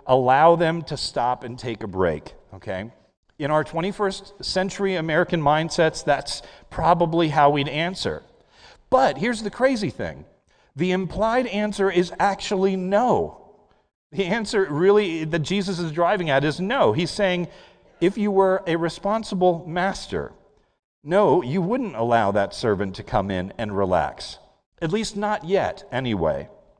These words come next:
And to that you might say, "Well, what do you mean, Jesus?" But Jesus continues with this second rhetorical question in verse eight. So let's look to number two.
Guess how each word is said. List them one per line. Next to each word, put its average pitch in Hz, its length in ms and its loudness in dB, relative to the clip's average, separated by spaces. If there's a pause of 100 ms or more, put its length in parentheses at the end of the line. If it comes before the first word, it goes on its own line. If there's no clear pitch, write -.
(720)
And 151 140 -6
to 185 100 -4
that 220 200 2
you 233 100 -2
might 180 240 0
say, 156 340 2 (420)
"Well, 190 280 8
what 175 200 4
do 214 40 2
you 202 80 2
mean, 208 260 0
Jesus?" 90 600 -2 (920)
But 127 80 -10
Jesus 151 320 -2
continues 131 760 -2
with 120 160 0
this 117 160 -2
second 147 420 0
rhetorical 110 460 -2
question 104 540 -2
in 104 200 -6
verse 95 320 0
eight. 101 240 -2
So 101 120 -10
let's 101 240 -4
look - 160 -8
to 131 100 -10
number 120 320 -2
two. 147 400 2